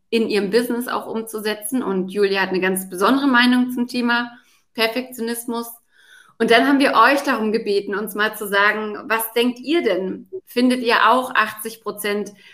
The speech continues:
sind ausreichend oder denkt ihr eher so, nee, es muss schon,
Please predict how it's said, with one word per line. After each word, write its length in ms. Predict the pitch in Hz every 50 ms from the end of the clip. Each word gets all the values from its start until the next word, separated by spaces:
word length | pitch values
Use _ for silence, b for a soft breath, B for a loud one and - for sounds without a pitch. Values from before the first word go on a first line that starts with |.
| b b
sind 420 | - - - 214 214 214 - -
ausreichend 840 | - 240 277 262 - - 220 226 233 247 240 - 247 240 240 240 -
oder 180 | 208 208 202 196
denkt 300 | 190 202 208 214 208 -
ihr 140 | - 196
eher 300 | 185 - 196 202 202 202
so, 140 | 190 202 202
nee, 260 | 202 202 208 226 233
es 200 | 233 226 226 -
muss 200 | 226 247 262 254
schon, 360 | 262 262 233 240 240 233 233